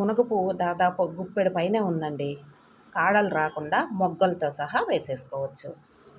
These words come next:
ఇప్పుడు ఈ మునగ పువ్వును కూడా చక్కగా నూనెలో రెండు మూడు నిమిషాలు వేయించుకోవాలి. తర్వాత ఇందులో కొత్తిమీర, కరివేపాకు కూడా వేసుకోవాలి. కొత్తిమీర, కరివేపాకు మన ఇష్టం, ఎంతైనా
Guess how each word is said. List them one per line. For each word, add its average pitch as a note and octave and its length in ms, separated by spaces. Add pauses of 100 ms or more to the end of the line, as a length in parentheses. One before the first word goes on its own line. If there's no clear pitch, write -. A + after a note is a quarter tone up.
(100)
ఇప్పుడు G3+ 220
ఈ - 20 (120)
మునగ F3+ 280
పువ్వును D#3+ 340
కూడా D3 180 (100)
చక్కగా E3 420 (400)
నూనెలో F3 360 (180)
రెండు F3+ 240
మూడు E3 180
నిమిషాలు D3+ 460
వేయించుకోవాలి. C3 760 (440)
తర్వాత F3 300 (100)
ఇందులో D#3 260 (480)
కొత్తిమీర, E3+ 500 (280)
కరివేపాకు E3 580
కూడా C#4+ 220
వేసుకోవాలి. C3 640 (840)
కొత్తిమీర, G3+ 420 (120)
కరివేపాకు F#3 580 (120)
మన C#3+ 200
ఇష్టం, - 260 (400)
ఎంతైనా F3+ 380